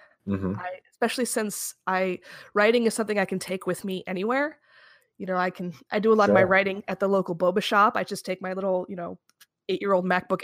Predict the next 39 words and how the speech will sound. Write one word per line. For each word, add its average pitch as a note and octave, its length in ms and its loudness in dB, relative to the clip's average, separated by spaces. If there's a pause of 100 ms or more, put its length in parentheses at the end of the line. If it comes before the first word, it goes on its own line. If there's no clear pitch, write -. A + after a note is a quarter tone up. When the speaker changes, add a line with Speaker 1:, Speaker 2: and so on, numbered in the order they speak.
Speaker 2:
Air F#3+ 240 4
over G#3+ 240 2
there A3 320 2
and, F3+ 240 -4
uh, F3 140 -10 (160)
fire F#3+ 320 0
it F#3 80 2
up, F#3+ 180 -2
and F#3 260 -6 (920)
that - 160 0
may G#3 240 4
or G#3 80 6
may G3+ 140 4
not F#3+ 220 6
be G#3 120 2
why G3+ 200 6
there's G3 220 2
a F3+ 60 -2
few G#3 220 0
references F#3 480 -2
to F3+ 100 -10
boba F3+ 460 -2
in F#3 220 -8
the F3 220 -8
Major F#3 280 -8
Machine. F3 340 -4
Speaker 1:
<laughs> - 800 -2 (280)
Yeah, F#2+ 600 -4 (140)
I - 40 -8
remember G#2 380 2
that, - 240 -10 (640)
which C3+ 160 2
I C#3+ 80 6
thought G#3 240 4
was - 140 0
interesting D3+ 540 2
for G#2 140 0
that E2+ 220 0
world. D#2 420 -8